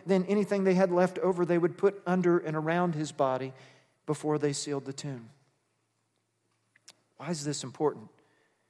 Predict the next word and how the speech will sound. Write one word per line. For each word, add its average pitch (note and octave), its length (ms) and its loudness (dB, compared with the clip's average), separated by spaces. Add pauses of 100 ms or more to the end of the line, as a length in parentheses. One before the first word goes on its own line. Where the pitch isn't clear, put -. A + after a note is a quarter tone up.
(2500)
Joseph F3 680 0